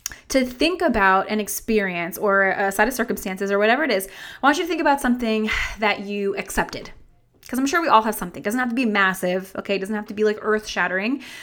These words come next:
Just think about an experience that you just, like, completely came to terms with and you're just like, "Okay, I accept this." If you truly did accept it,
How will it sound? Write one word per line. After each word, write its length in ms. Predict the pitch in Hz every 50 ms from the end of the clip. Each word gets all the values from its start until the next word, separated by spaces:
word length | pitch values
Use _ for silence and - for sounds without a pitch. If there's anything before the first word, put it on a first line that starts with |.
| - - -
Just 120 | - 320 -
think 160 | 427 480 523
about 160 | 523 494 480
an 80 | 427 440
experience 480 | 440 - - 285 285 285 294 311 320
that 100 | - -
you 100 | 269 277
just, 140 | 269 277 277
like, 120 | 277 247
completely 360 | - 233 214 - 247 202 254 285
came 200 | - 254 247 240
to 60 | 247
terms 280 | - 202 185 185 -
with 220 | 240 254 277 269 277
and 100 | 269 254
you're 120 | 262 262
just 180 | 247 269 262 -
like, 120 | 277 277
"Okay, 420 | 311 302 - 233 233 240 - - - _ _ _ _ _ _ -
I 80 | 277
accept 300 | 302 - - 466 466 466
this." 300 | - - 196 - - - - _ _ _ - - - _ _ _ _ _ _
If 160 | - 185 -
you 140 | 285 330 -
truly 420 | - - 294 262 262 262 311 311
did 380 | 240 202 185 170 170 190 214 226 - - -
accept 420 | - 240 - - 208 170 - - -
it, 220 | 143 160 - -